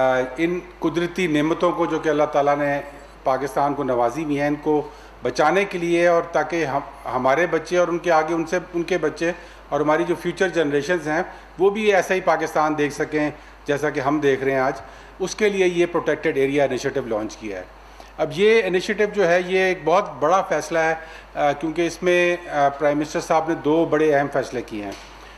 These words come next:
एक पहला फ़ैसला इसका ये है कि इस वक्त जो हमने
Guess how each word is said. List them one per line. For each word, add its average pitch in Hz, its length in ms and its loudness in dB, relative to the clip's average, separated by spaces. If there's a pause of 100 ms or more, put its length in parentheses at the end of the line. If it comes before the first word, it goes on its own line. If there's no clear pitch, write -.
(300)
एक 190 380 2
पहला 180 360 6 (320)
फ़ैसला 151 340 2
इसका 160 200 -2
ये 147 220 0
है 151 400 0 (120)
कि 170 80 2
इस 196 180 0
वक्त 202 320 2 (140)
जो 165 180 4
हमने 170 580 4